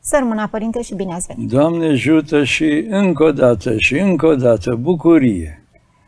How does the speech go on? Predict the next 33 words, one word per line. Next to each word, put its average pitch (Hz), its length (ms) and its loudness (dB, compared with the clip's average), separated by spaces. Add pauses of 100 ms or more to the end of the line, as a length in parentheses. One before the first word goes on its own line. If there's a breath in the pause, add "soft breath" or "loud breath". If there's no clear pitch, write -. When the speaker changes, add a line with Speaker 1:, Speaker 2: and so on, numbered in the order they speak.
(140)
Speaker 1:
De 302 120 0
fiecare 226 420 0
dată 214 260 0
ne 208 100 -2
bucurăm 208 400 -2
să 226 160 -4
avem, 208 300 -2
uh, 202 140 -4
telespectatorii 196 760 -4
alături 220 400 -2 (360 soft breath)
și, - 420 -4 (480)
uh, 214 80 -2 (340)
fiecare 269 420 -2
seară 208 220 -2
de 190 100 -2
marți 202 520 -6
este 302 280 -2
pentru 208 280 -2
noi 214 280 -2 (160)
prilej 220 320 0
de 226 100 0
bucurie, 196 480 -8 (220)
așa 233 240 -4
cum 214 160 -6
ne 202 100 -4
place 196 240 -8
să 185 140 -10
spunem. - 400 -14 (720)
Speaker 2:
Sigur, 110 800 -4
pentru 147 360 -4
că 143 160 2
vorbim 151 540 0
despre 160 1200 2